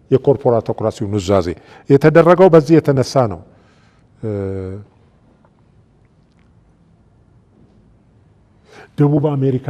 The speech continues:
ላይ የተፈጸመው ወንጀል እኮ አሁንም እየተፈጸመ ነው። የምድር ሳምባ ነው ተብሎ የሚገመተው የአማዞን ደን ነው። የአማዞንን ደን እየጨረሱት ነው።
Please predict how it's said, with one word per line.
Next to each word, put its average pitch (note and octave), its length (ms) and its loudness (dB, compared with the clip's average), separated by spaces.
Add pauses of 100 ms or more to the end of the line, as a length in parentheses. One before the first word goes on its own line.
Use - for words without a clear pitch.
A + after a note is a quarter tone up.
ላይ C3 160 -2
የተፈጸመው B2 720 -6
ወንጀል A#2 420 -4
እኮ - 160 -12 (400)
አሁንም C#3+ 260 0
እየተፈጸመ A2 680 2
ነው። E2 140 -16 (1200)
የምድር F#3 500 2
ሳምባ F#3+ 440 -2 (140)
ነው F#3 160 0
ተብሎ D#3+ 320 -2
የሚገመተው E3+ 720 -4 (560)
የአማዞን D#3+ 640 0
ደን A#2 300 -4
ነው። E2 160 -18 (1600)
የአማዞንን G3+ 720 -2
ደን F3 240 -4
እየጨረሱት C3 720 -6
ነው። E2+ 140 -20